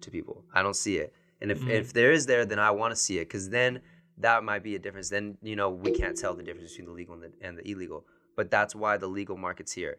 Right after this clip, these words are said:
Speaker 1: and I'm gonna stand by that. Like, we know that the legal market, every, all those lab test companies, CannaSafe, Bell Costa Labs, they're, they're, they're created for a reason, to test these products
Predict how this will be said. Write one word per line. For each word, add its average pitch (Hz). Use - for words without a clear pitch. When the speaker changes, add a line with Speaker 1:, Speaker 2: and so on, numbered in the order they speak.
Speaker 1:
and 92
I'm 87
gonna 90
stand 92
by 80
that. 78
Like, -
we 101
know 101
that 101
the 92
legal 113
market, 98
every, 107
all 113
those 127
lab 120
test -
companies, 131
CannaSafe, 113
Bell 123
Costa 113
Labs, 110
they're, 139
they're, 131
they're 113
created 113
for 104
a 92
reason, 87
to 95
test -
these 104
products 98